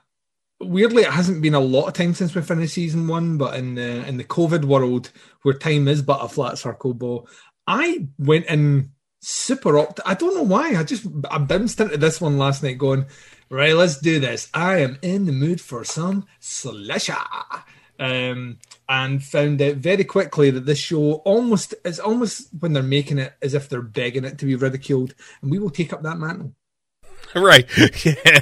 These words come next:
Speaker 2: yeah. The, they, they give us the, the slap across the face with the glove of, "How dare you, sir?" Uh,
Speaker 1: <laughs>
Speaker 2: and, and, uh, and we bid them a good day. Um, so, uh, here's what happens on the show. If you've never listened before, if you've never watched before, what we do is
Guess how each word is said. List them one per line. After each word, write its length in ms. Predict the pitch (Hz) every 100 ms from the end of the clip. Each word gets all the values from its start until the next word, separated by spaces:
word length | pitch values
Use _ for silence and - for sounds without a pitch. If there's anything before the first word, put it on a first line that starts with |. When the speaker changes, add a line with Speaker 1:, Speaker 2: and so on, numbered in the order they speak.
| -
Speaker 2:
yeah. 280 | 190 151 101 - 117 -
The, 240 | 185 175
they, 280 | 143 160 143
they 180 | 131 131
give 460 | 123 120 113 156 147
us 200 | 139 -
the, 240 | 135 117
the 180 | 104 107
slap 420 | - 123 120 -
across 340 | 120 139 117 -
the 120 | 107
face 320 | 110 107 -
with 160 | 113 -
the 60 |
glove 560 | 85 92 92 101 107 101
of, 120 | 110 90 85
"How 160 | 143
dare 280 | 120 107 127
you, 180 | 87 82
sir?" 320 | - 82 67 - - - 156
Uh, 580 | - 208 127 123 117 113
Speaker 1:
<laughs> 20 |
Speaker 2:
and, 540 | 110 104 101 87 156
and, 400 | 123 113 104 92
uh, 320 | 92 90 90 90
and 200 | 101 98
we 100 | 98
bid 180 | 98 85
them 120 | 90
a 60 | 82
good 180 | 87 76
day. 280 | 92 82 - - - _
Um, 560 | 131 135 131 123 117 - _ _ _
so, 500 | - - 190 175 165 -
uh, 240 | 135 135
here's 640 | 135 147 139 151 160 214 202
what 120 | 185
happens 340 | 147 127 110 117
on 100 | 101
the 80 |
show. 240 | 90 95 110
If 120 | 110
you've 200 | 98 87
never 260 | 98 90 87
listened 360 | 90 - 92
before, 380 | 85 - 87 110
if 100 | 87
you've 340 | 85 78 73
never 260 | 82 85 78
watched 420 | 73 82 90 -
before, 400 | 85 - 76 90
what 180 | 87 82
we 80 | 80
do 360 | 82 80 90 -
is 400 | 85 85 80